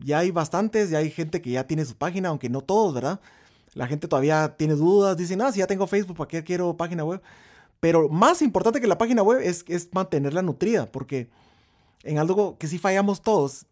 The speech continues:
es en la constancia, ¿verdad? Construir un blog y mantenerlo asiduo, mantenerlo nutrido, diario, o por lo menos una vez a la semana, es una tarea titánica, es una tarea que puede tomarnos un par de horas del día,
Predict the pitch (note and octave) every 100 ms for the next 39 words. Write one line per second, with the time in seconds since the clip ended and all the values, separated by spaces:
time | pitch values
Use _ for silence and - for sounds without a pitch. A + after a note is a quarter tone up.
0 | _ _ _ _ - D#3 D3+ E3+ D#3+ C#3+
1 | - B2+ - D#3+ B2 F2+ _ _ _ _
2 | _ G2+ C3+ C#3+ D#3+ C#3 D3 D#3 D#3+ F#3+
3 | G3+ F#3+ - C#3+ C#3+ C3+ C3+ C3+ C#3 E3+
4 | F3 D#3+ F#3 G3+ G3+ F3+ F3 D3 B2+ C3+
5 | D3 F3+ - _ D#3 C#3 F#3 G#3 A3 G3
6 | F3+ F3 _ - D3 G3 A#3+ A#3 A3 -
7 | _ _ C#3 C#3+ - F3+ G3 G3+ G3+ F#3
8 | C#3+ F#3+ A#3 A3+ _ _ _ _ _ C#3+
9 | E3 F#3 D#3+ C#3+ D#3+ C3+ D#3+ D#3+ G#2+ A2
10 | D#3+ D#3+ C3 D#3 F3 D3 A2+ B2+ D3+ E3
11 | C3+ A2+ _ _ _ _ _ _ - B2+
12 | C#3 F3+ F#3+ E3+ E3 D3+ D3 C#3 A#2 D#3
13 | D#3+